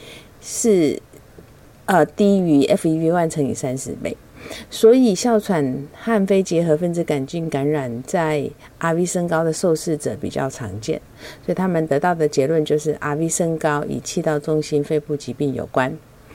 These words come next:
第十篇文摘是由 Santoroni 等人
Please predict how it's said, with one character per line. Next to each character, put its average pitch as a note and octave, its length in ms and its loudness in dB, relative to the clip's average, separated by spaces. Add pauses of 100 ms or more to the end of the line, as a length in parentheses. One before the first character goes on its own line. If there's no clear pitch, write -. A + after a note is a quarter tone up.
(500)
第 G3 280 4
十 E3+ 280 0
篇 F#3+ 280 2
文 D3 200 2
摘 D#3 220 0
是 D#3+ 160 -4
由 D3+ 240 2
Santoroni F3 1300 0 (1040)
等 D#3+ 140 6
人 C#3 280 2